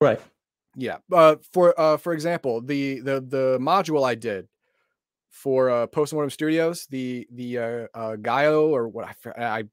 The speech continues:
Speaker 2: I lost
Speaker 1: Giallo,
Speaker 2: how to
Speaker 1: Giallo,
Speaker 2: pronounce
Speaker 1: Giallo.
Speaker 2: Giallo, yeah, the, the, uh, Giallo series. I did one of those, and it was only sixteen cents difference from Drive-Thru R P G to, uh, Postmortem Studios.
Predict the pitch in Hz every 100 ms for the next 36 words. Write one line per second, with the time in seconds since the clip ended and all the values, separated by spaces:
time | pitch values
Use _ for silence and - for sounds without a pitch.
0 | - 98 107 165 175 143 175 170 117 101
1 | - - 151 123 131 127 _ 120 131 127
2 | 110 101 123 101 127 123 117 120 123 113
3 | 110 131 139 143 123 - 117 110 101 -
4 | 117 117 123 120 120 123 110 _ _ _
5 | _ - 131 131 127 120 _ _ 151 151
6 | 220 190 - 214 - 185 170 - 160 151
7 | - 139 131 107 - 127 117 110 107 -
8 | _ - 135 139 139 131 127 127 117 120
9 | 120 117 - 120 113 110 107 _ _ _
10 | _ - 113 107 101 127 120 127 113 -
11 | 110 95 69